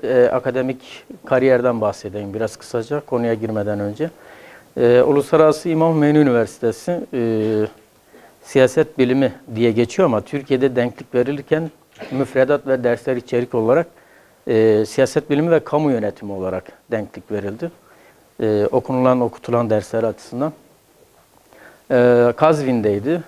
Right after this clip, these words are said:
E, dört beş yıl oradaydık. Dil kursundan sonra dört yılda lisansı orada tamamladık.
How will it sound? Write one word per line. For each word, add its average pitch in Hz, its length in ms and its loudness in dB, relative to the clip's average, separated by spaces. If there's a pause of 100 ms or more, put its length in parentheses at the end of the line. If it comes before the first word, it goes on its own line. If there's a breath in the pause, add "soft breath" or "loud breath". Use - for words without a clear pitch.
(140)
E, 104 240 -2
dört 131 260 2
beş 127 180 0
yıl 139 80 0
oradaydık. 104 480 0
Dil 113 100 -4
kursundan 110 500 -4
sonra 113 380 -2 (180)
dört 113 260 0
yılda 107 120 -6
lisansı 104 500 -6
orada 107 200 -2
tamamladık. 98 580 -4